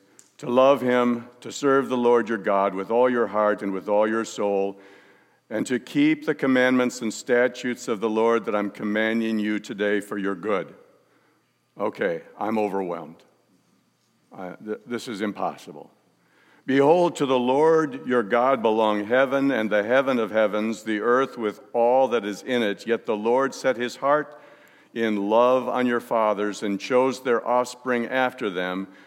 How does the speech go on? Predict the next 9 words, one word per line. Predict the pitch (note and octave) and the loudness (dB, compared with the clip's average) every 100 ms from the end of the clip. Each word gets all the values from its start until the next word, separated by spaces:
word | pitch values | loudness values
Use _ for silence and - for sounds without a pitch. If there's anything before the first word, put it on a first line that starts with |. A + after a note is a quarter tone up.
| _ | _
you | - C3 D#3 | -4 2 4
above | C#3 C#3 B2 | 4 4 2
all | C#3 C#3+ | 2 0
peoples, | - D3+ D3 B2 F2+ E2+ - - _ _ _ | -2 -4 -4 -4 -6 -6 -14 -20 _ _ _
as | A#2 A#2 A2+ | 0 0 0
you | A2+ | 0
are | A2+ A#2+ | 4 4
this | A2+ A2 - | 2 -4 -2
day. | A#2 G2+ D2 | 0 0 -2